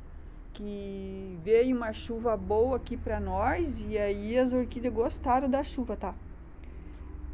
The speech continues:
É muito bom, e aí esfriou mais. Essa aqui já é de outra cor, ó. Que linda. Mas eu tenho uma outra cor aqui nesse vaso ainda que não abriu esse ano.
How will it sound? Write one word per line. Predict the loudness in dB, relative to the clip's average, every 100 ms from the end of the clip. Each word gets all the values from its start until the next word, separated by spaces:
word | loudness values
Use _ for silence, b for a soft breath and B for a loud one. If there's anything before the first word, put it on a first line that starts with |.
| -8 -8 -10 -8
É | -6
muito | -6 -6 -2
bom, | 2 2 2 0
e | -2
aí |
esfriou | -2 -4 -2 4 4
mais. | 6 4 4 4 2 2 -2 -2 -2 -4 -6 -8 -10 -12 -14 -14 -14 -14 -12
Essa | -8 -8
aqui | -6 -4
já | -2
é | 0
de | 0
outra | -2 -2 -2
cor, | -2 0 0
ó. | -2 -4 -8 -8 -8 -8 -10 -10 -12 -12 -14 -14 -14 -16 -16 -18 -18 -18 -16 -16 -16 -16 -16 -14 -12
Que | -10 -8 -6
linda. | -6 -6 -8 -10 -14 -14 -16 -16 -10
Mas | -6 -4
eu | -6
tenho | -4 -2
uma | 0
outra | 0 0 0 -4
cor | -2 2 2
aqui | 2 -2
nesse | -4 -4 -8
vaso | -2 0 0
ainda | -2 -4
que | -4
não | -4
abriu | -4 -4 -6
esse | -8 -4 -4
ano. | -4